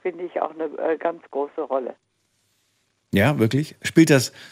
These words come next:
Speaker 2: also wenn, wenn du sagst, es kommt darauf an, wo die, wo die Person herkommt, geht es hier um das geistige Alter oder geht es hier um das Verhalten oder um was geht's genau, was, wenn du, wenn du das meinst?
Speaker 1: Es geht um alles. Das ist, das ist, ist, äh, weil, äh,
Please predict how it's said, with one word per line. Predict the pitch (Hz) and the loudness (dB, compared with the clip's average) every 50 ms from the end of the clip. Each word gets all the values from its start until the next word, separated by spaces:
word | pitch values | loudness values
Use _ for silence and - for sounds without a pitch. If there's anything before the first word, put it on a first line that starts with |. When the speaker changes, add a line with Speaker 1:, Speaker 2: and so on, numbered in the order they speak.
| - _ _ _ | -20 _ _ _
Speaker 2:
also | - 123 123 85 87 | 4 4 4 4 0
wenn, | 107 113 98 95 117 117 110 | -6 -10 -4 0 2 2 4
wenn | 110 117 | 4 4
du | 123 117 | 4 4
sagst, | 107 120 127 131 - - | 4 4 2 2 2 -4
es | 98 101 - | -6 -6 0
kommt | - 123 120 - | 0 0 0 0
darauf | - 87 95 98 | -2 -2 0 0
an, | 78 113 110 | 0 2 4
wo | 110 107 | 2 4
die, | 95 98 95 | 2 2 2
wo | 104 104 | 2 2
die | 104 | 2
Person | 101 104 95 101 101 92 | 2 0 0 2 2 2
herkommt, | 92 95 110 120 - 151 139 127 | 4 2 2 2 2 -2 0 2
geht | 127 113 | 2 2
es | 120 113 | 2 2
hier | - - 117 107 | 2 2 2 2
um | 104 | 4
das | 104 95 - | 2 0 2
geistige | - 98 113 139 147 - - 175 160 160 135 | 4 4 4 4 2 2 2 4 4 4 4
Alter | - 151 156 151 - 156 147 147 135 | 4 2 2 2 2 4 4 4 4
oder | 110 101 95 87 | 4 2 0 0
geht | 92 98 - | 0 -2 -2
es | 95 92 | -2 -4
hier | - - 104 92 | -2 0 2 2
um | 95 | 2
das | 87 90 - | 0 -2 -2
Verhalten | - - 87 - 95 107 123 147 147 - 156 156 156 147 | -4 -8 -4 0 4 4 4 4 2 0 0 0 0 0
oder | 139 - 101 101 | 0 0 2 2
um | 98 98 | 2 2
was | 104 98 - | 2 0 0
geht's | - 113 104 - | -2 -2 -2 0
genau, | - 101 101 95 90 87 | 0 0 2 2 2 2
was, | 87 85 - | 0 0 0
wenn | 92 87 | 0 0
du, | 87 87 - | 0 0 -2
wenn | - 85 | -2 -2
du | 87 85 | -2 -2
das | - - - | -2 -2 -4
meinst? | 80 71 - - - | -4 -2 -2 -2 -2
Speaker 1:
Es | - | 0
geht | 220 - - 220 | 0 2 4 6
um | 202 180 190 | 4 4 6
alles. | - - 233 262 294 254 185 - - | 4 4 4 6 6 4 4 4 0
Das | 170 165 165 | -4 -4 -2
ist, | 180 202 - - 190 190 175 - | -6 -6 -4 -2 -2 -2 4 4
das | 196 185 185 | 4 4 4
ist, | - 214 - - | -2 -10 -8 -4
ist, | 214 208 - - 190 196 - - - _ - - 165 | -4 -4 -2 0 -2 -4 -4 -8 -20 _ -8 -2 0
äh, | 208 208 196 175 175 202 190 175 | 2 2 2 2 0 0 -2 2
weil, | 190 196 196 196 - - | 4 4 4 4 2 0
äh, | - - 185 185 | 0 0 0 -2